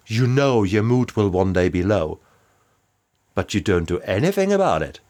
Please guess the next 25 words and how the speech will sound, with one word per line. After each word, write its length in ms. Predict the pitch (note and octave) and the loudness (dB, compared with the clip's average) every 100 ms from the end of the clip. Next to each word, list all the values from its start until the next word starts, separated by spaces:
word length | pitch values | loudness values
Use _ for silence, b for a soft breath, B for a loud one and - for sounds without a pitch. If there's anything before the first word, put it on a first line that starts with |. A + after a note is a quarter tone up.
| _ | _
You 220 | - E2+ F#2 | -2 0 0
just 380 | C3 C3 F2+ | 0 0 -2
walk 420 | D#2+ D2+ C3+ A3+ A3 | -6 -2 0 0 0
into 320 | F3 A2+ G2+ | 0 0 2
that 300 | F2 E2 F2 | 2 2 0
and 160 | F#2 | 0
then 160 | G2 G2 | 0 2
you've 180 | F2+ - | 0 0
got 140 | F2+ | 0
low 180 | F2+ E2 | 2 0
mood. 300 | D#2+ D2 - _ b b b b b | -2 -4 -10 _ b b b b b
Would 140 | C3 F3 | -2 0
it 100 | A3+ | 0
make 180 | G#3 G3+ | 0 2
sense 300 | E3+ D#3 - | 0 0 -2
that 160 | D3 | 0
you 80 | B2+ | 2
learn 280 | A2+ A#2 C3 | 2 2 2
a 100 | A#2+ | 0
little 260 | G2 F#2 | 0 0
bit 100 | F2 | 0
about 280 | E2 E2 - | 0 0 0
low 180 | E2+ E2 | 0 0
mood? 300 | D#2+ D#2 - B B B B B | 0 -2 -6 B B B B B
'Cause 300 | - B2+ - | 0 0 0